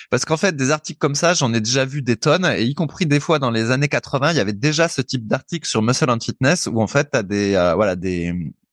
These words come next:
des acteurs qui soit, euh, vont, euh,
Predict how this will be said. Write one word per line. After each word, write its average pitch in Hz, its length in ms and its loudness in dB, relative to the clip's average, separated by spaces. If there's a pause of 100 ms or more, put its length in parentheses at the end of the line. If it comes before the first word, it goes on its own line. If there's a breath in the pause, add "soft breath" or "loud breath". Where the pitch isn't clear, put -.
(320)
des 123 280 0
acteurs 151 520 -2
qui 123 140 -10
soit, 160 540 2
euh, 107 240 0
vont, 107 340 -4
euh, 92 560 2